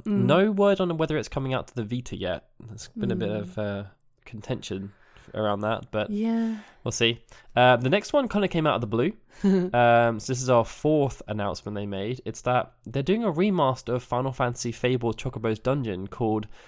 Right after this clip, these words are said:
Speaker 2: Chocobo's Mystery Dungeon Everybody.
Speaker 1: No.
Speaker 2: So it's a
Speaker 1: <laughs>
Speaker 2: remake of the original, uh, game that came out in the two thou-, in two thousand seven on the Wii and the D S. And they're saying they're designing it for new gaming systems, but that's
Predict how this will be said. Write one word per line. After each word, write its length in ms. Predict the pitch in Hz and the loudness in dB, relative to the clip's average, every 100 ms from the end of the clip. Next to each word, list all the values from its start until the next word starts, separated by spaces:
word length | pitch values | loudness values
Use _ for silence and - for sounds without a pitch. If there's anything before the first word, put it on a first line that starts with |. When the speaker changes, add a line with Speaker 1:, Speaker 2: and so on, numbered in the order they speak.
| - - | -20 -6
Speaker 2:
Chocobo's 440 | 147 123 123 110 | -4 0 0 0
Mystery 280 | 110 - 127 | -2 -2 -2
Dungeon 400 | 107 107 107 113 - - | 0 0 0 -4 -6 -4
Everybody. 920 | 143 135 127 127 104 104 98 76 104 _ - | -2 -2 -2 -2 0 -2 -2 -8 -10 _ -6
Speaker 1:
No. 680 | 226 196 170 165 175 180 - - _ _ 170 - | -2 0 0 -2 -4 -8 -14 -20 _ _ -10 0
Speaker 2:
So 80 | 220 | 4
it's 400 | 262 240 247 151 | 6 8 6 6
a 60 | 147 | 6
Speaker 1:
<laughs> 40 | |
Speaker 2:
remake 340 | 165 185 160 143 | 6 6 2 2
of 60 | |
the 80 | 135 | 2
original, 580 | 139 139 143 135 127 127 | 2 2 2 4 4 4
uh, 200 | 107 117 | 4 2
game 360 | 117 120 120 120 | 4 2 2 0
that 100 | 113 | -4
came 180 | 127 117 | -2 0
out 80 | 101 | -2
in 60 | |
the 60 | 101 | -4
two 180 | - 113 | -6 -4
thou-, 220 | 104 101 | -4 -2
in 100 | 113 | -4
two 120 | 110 120 | 0 0
thousand 200 | 113 107 | 0 -2
seven 260 | 127 123 | 0 2
on 80 | 113 | 0
the 80 | 104 | 0
Wii 220 | 110 110 | 0 0
and 100 | 107 | -2
the 40 | 101 | -4
D 240 | 110 107 | -4 0
S. 320 | 123 175 - - - - - _ - | -2 -2 -10 -14 -20 -20 -20 _ -2
And 80 | 131 | 0
they're 80 | 127 | 4
saying 220 | 185 214 | 4 6
they're 80 | 190 | 4
designing 460 | 139 139 147 147 | 6 6 6 4
it 80 | - | 0
for 80 | 131 | 0
new 300 | 120 127 120 | 2 2 0
gaming 360 | 117 120 131 123 | 0 0 0 -2
systems, 460 | 147 - 160 180 | -6 -4 -4 -4
but 120 | - 143 | -2 -2
that's 200 | 170 | -2